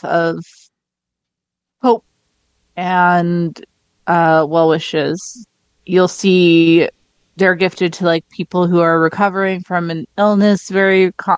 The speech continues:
frequently. Uh, they're, they're connected to Hiroshima a lot.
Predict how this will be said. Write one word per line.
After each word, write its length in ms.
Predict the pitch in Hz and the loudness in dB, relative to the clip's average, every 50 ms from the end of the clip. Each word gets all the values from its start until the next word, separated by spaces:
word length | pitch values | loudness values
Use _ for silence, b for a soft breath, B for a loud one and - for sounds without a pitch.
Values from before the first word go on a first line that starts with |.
| _ _ _ _ | _ _ _ _
frequently. 840 | _ - 190 175 - 196 175 - 175 170 170 170 175 165 165 - - _ | _ -8 -6 -6 -6 -6 -8 -6 -6 -4 -4 -4 -4 -2 -4 -4 -4 _
Uh, 260 | - 165 151 147 151 | -2 0 0 0 0
they're, 200 | 147 160 151 - _ _ - - - _ _ _ _ _ _ _ _ _ _ - | -2 -2 -4 -4 _ _ -20 -20 -20 _ _ _ _ _ _ _ _ _ _ -2
they're 160 | 175 185 180 | -2 -2 -2
connected 580 | - - 180 185 170 160 - 175 175 170 175 - | -2 -2 -2 -2 -2 -2 -2 -4 -6 -6 -6 -10
to 720 | - - - - - 170 165 165 165 165 147 139 - - _ _ _ _ _ | -18 -20 -14 -8 -4 -4 -2 -2 -4 -4 -6 -8 -10 -12 _ _ _ _ _
Hiroshima 1000 | _ - - - 185 175 170 165 - - - - 190 185 190 196 190 190 180 - | _ -14 -6 -2 0 0 0 0 -2 -6 -4 -2 0 2 2 4 4 2 2 2
a 80 | 180 185 | 0 0
lot. 540 | 185 185 185 185 185 185 185 180 170 - | 2 2 4 4 4 4 4 2 2 0